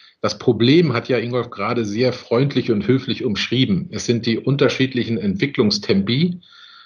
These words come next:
auf der, die, auf der Ebene der Digitalisierungsstrategien oder Beraterdeutsch, diese Digital Roadmaps.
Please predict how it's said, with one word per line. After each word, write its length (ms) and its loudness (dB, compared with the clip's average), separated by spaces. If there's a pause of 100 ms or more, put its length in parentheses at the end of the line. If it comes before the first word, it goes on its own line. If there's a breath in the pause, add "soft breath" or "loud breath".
(160 loud breath)
auf 220 0
der, 160 4
die, 360 -8
auf 80 -10
der 160 0
Ebene 260 2
der 120 2
Digitalisierungsstrategien 1500 -2
oder 480 -2
Beraterdeutsch, 880 0
diese 180 -4
Digital 400 0
Roadmaps. 720 0